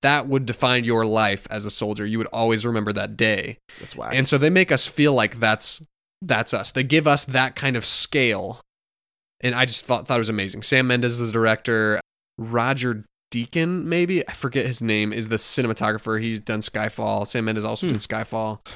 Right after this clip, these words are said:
Speaker 1: and, uh, Spectre, which we don't like as much.
Speaker 2: Shh.
Speaker 1: Phenomenal movie. That's all I gotta say. Go see
Speaker 2: Cool.
Speaker 1: nineteen seventeen. I, I would, bar none, pick it for Oscar for Best Picture this year. Not close.
Speaker 2: All right.
Speaker 1: Not close. Have not seen all of them.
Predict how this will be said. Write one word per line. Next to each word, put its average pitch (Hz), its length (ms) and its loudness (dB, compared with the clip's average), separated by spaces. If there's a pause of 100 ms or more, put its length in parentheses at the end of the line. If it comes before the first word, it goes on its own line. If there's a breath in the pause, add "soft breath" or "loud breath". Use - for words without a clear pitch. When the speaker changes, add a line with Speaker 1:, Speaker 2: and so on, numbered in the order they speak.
(160 loud breath)
Speaker 1:
and, 107 320 -4 (100)
uh, 98 200 -4
Spectre, 101 440 -4
which 104 200 -4
we 107 80 -2
don't 104 200 -2
like 110 160 -4
as 107 140 -6
much. 104 260 -6 (460 loud breath)
Speaker 2:
Shh. - 480 -8
Speaker 1:
Phenomenal 180 440 4
movie. 101 200 -2
That's 131 180 2
all 143 120 8
I 127 80 6
gotta 117 140 4
say. 104 340 2
Go 147 240 6
see - 220 4
Speaker 2:
Cool. 139 80 4
Speaker 1:
nineteen 135 340 4
seventeen. 113 840 2
I, 127 220 2 (120)
I 135 200 2
would, 120 320 -2
bar 139 380 4
none, 117 640 4
pick 123 220 2
it 107 260 -2
for 107 560 0 (260)
Oscar 104 460 0
for 104 120 -8
Best 98 240 -6
Picture 101 320 -6
this - 180 -4
year. - 300 -8 (120)
Not 117 360 0
close. - 500 -6
Speaker 2:
All 107 80 -2
right. 139 220 2 (200)
Speaker 1:
Not 117 280 0
close. - 260 -6
Have 156 180 0
not 185 200 2
seen 208 180 4
all 156 200 6
of 147 100 0
them. 185 320 2